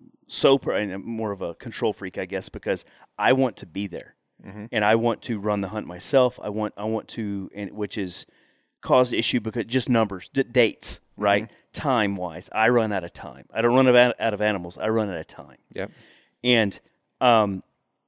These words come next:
Speaker 1: for me, having professional people working for me, um, I've got some, a really good group of guys that works for me right now,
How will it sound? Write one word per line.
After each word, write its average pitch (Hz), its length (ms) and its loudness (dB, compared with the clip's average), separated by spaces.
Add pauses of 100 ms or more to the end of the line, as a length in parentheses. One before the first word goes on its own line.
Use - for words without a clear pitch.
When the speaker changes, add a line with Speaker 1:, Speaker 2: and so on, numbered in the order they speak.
(180)
Speaker 1:
for 135 180 -2
me, 135 360 8
having 120 340 2
professional 107 640 -6
people 101 320 -14
working 87 360 -16
for 82 280 -20
me, - 160 -20 (580)
um, 110 320 2
I've 104 200 0
got 117 200 0
some, 113 380 -2
a 107 100 -2
really 123 480 4
good 113 260 0
group 113 240 -2
of 104 80 -10
guys 95 280 0
that - 80 -8
works 92 260 -14
for 101 80 -12
me 90 120 -6
right 85 220 -10
now, 101 360 -4